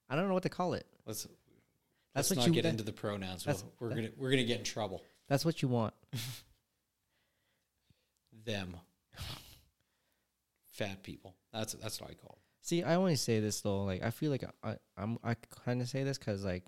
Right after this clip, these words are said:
Speaker 1: you've seen me. Oh, you haven't seen me in my biggest, but
Speaker 2: Yeah, you showed me a couple pictures when
Speaker 1: Oh.
Speaker 2: you're a little fat fuck.
Speaker 1: Big boy.
Speaker 2: <laughs>
Speaker 1: Big bulging boy.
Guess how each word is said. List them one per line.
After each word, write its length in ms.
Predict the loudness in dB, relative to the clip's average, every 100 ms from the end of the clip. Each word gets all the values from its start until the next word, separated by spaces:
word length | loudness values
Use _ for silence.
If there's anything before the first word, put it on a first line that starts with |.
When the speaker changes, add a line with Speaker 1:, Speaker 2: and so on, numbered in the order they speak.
| _
Speaker 1:
you've 180 | -6 -4
seen 260 | -2 -2 -2
me. 240 | -4 -6 _ 2
Oh, 220 | 2 2
you 320 | -2 0 2
haven't 300 | 4 2 0
seen 220 | -4 -4 -4
me 80 |
in 60 | -4
my 100 | -4
biggest, 440 | -2 -2 -2 -6
but 180 | -8 -10 -12 _ _ -2
Speaker 2:
Yeah, 80 |
you 80 | 0
showed 180 | 2 2
me 60 | 0
a 20 |
couple 160 | -4 -6
pictures 300 | -6 -2 0
when 100 | 0
Speaker 1:
Oh. 40 |
Speaker 2:
you're 100 | -2 -4
a 20 |
little 180 | -6 -8
fat 520 | -10 -10 -8 -8 -8
fuck. 380 | -10 -10 -10 -12 _ -4
Speaker 1:
Big 200 | -2 0
boy. 240 | 0 -2 -4 _ _ -10
Speaker 2:
<laughs> 1000 | -10 -10 -14 -20 _ _ _ _ _ _
Speaker 1:
Big 220 | -4 -4
bulging 340 | -2 -2 0 -2
boy. 240 | 0 -4